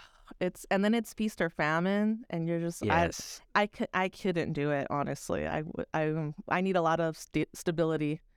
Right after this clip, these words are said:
Speaker 2: That's where I'm feeling it a little more now. So now I'm applying to a bunch of places, and I thought that was gonna go a little better than that's gone as well. So it's been fun out the gate to hit roadblocks, honestly, 'cause then it's teaching me a lot to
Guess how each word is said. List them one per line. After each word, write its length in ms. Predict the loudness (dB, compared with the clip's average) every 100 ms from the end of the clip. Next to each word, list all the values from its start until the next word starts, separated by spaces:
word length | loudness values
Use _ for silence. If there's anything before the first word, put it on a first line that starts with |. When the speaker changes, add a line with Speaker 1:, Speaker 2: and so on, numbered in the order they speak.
| _ -20 -10 -4
Speaker 2:
That's 340 | -4 -4 2
where 120 | 6
I'm 140 | 6 4
feeling 320 | 2 4 2
it 140 | 0 -2
a 60 |
little 240 | 0 0 0
more 180 | -2
now. 180 | 0 -2
So 140 | -2 0
now 180 | 2
I'm 60 | 4
applying 480 | 2 0 2 2 2
to 40 | 2
a 40 |
bunch 220 | 0 -2
of 60 | -2
places, 680 | -2 -2 -4 -6 -6 -10 -8
and 140 | -2 0
I 80 |
thought 240 | 2 0 2
that 180 | 2 4
was 160 | 2
gonna 220 | 2 2
go 180 | 4 4
a 60 | 4
little 180 | 2 2
better 240 | 0 0
than 140 | -2
that's 220 | -2 -4 -4
gone 200 | -2 -2
as 140 | -2
well. 320 | 2 2 2
So 200 | 0 0
it's 120 | 0
been 180 | 0 -2
fun 480 | 0 -2 0 -2 -4 -2
out 180 | 0 0
the 80 |
gate 220 | 2 2 0
to 80 | 0
hit 280 | 0 -2 _ -20 -12 -4
roadblocks, 720 | 0 0 4 4 2 -2 -4
honestly, 420 | 0 0 2 0 0
'cause 180 | 0
then 140 | 0 0
it's 160 | -2
teaching 280 | -4 -4 0
me 100 | 0
a 60 | 2
lot 240 | 2 0
to 320 | -2 -2 -2